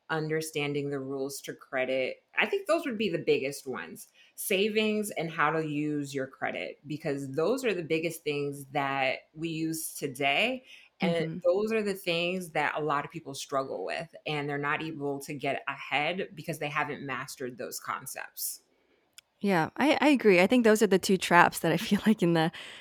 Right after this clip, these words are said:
Speaker 2: American loophole, like, they definitely created those to trap you into this cycle of, uh, negative and unhappiness. Um, but it is, it does come from financial literacy. So I agree that people need to learn that at a really young age. Um,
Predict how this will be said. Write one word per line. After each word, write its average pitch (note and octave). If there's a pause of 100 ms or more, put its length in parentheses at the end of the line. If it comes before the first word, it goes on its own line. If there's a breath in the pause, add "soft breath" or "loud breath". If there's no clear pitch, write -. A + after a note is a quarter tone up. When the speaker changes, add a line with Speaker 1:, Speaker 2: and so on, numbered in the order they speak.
(100)
Speaker 2:
American F3+
loophole, G3+
like, E3+
they E3+
definitely F3
created E3
those D#3
to D#3+
trap D#3+
you D3
into D3
this D3
cycle C#3+
of, B2+
uh, E2+ (580 loud breath)
negative E3
and D3
unhappiness. C#3+
Um, D#3 (140)
but F3+
it F#3+
is, G3+
it F3+
does F#3
come F3
from D#3 (240)
financial D#3
literacy. F#3
So D#3
I D#3+
agree E3
that C#3+
people D#3+
need D#3+
to E3
learn D3
that C#3+
at D3+
a C#3+
really D3+
young C#3+
age. D3 (380 loud breath)
Um, -